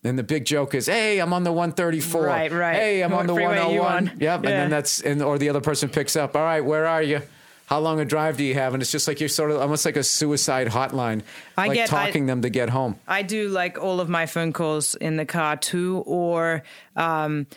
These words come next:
Speaker 2: really, really late at night, like, while I'm getting ready for bed. Like,
Speaker 1: Mm-hmm.
Speaker 2: like, my friends in Australia just know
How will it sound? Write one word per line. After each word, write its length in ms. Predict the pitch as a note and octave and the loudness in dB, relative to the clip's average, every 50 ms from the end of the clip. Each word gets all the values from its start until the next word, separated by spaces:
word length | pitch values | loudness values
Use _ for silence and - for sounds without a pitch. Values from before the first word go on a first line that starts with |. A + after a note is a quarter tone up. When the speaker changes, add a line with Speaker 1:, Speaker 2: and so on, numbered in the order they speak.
| - - | -14 -8
Speaker 2:
really, 560 | - E3+ F3+ F#3+ G#3 A3+ A3+ A#3+ A#3+ A#3+ B3 A3+ | -4 -2 -2 0 0 0 0 0 0 0 0 0
really 460 | G3+ F#3+ G3+ G3 G3 G3+ G3 G3 F#3+ | 0 0 0 0 0 0 0 0 0
late 220 | F3 E3+ F3 F3+ F3+ | 0 0 0 0 0
at 140 | F3+ - | 0 0
night, 440 | E3 E3+ E3 D#3+ D#3 D#3+ E3 E3 - - | 0 0 0 2 0 0 0 -2 -2 -2
like, 180 | E3 E3+ E3 E3 | -2 -2 -2 0
while 200 | E3 E3 D#3+ D#3+ | 0 0 0 0
I'm 120 | D#3+ E3 | 0 0
getting 260 | D3+ E3 D#3 E3 D#3+ D#3 | 0 0 0 0 0 0
ready 180 | D#3 D3+ D#3 | 0 0 -2
for 140 | D#3+ - D#3+ | -2 -4 -6
bed. 420 | C#3 - D#3+ D3+ D3+ D#3 D#3 D3+ - - - - - | -4 -2 -2 0 0 0 -2 -4 -8 -16 -18 -8 -4
Like, 260 | E3+ F3+ F3 E3+ - - - - - - | -2 -2 -2 -2 -6 -12 -18 -18 -10 -8
Speaker 1:
Mm-hmm. 160 | - - - | -6 -4 -2
Speaker 2:
like, 120 | - F3+ E3 | -2 -2 0
my 120 | F#3 F3+ F3+ | 0 -2 -2
friends 340 | - - F#3 F#3+ F#3+ F#3 | 0 0 0 0 0 0
in 80 | F#3 F3 | 0 0
Australia 720 | E3+ E3 D3+ - - E3 D#3+ D#3+ D#3+ D#3+ E3 E3 E3 E3+ E3 - | 0 0 0 0 0 0 2 2 2 2 2 0 0 -2 -2 -2
just 220 | - E3+ D#3 - | -2 -2 -2 -2
know 420 | E3+ D#3 D#3 D3+ D3+ D3+ D#3 E3 | -2 -2 0 0 0 -2 -2 -4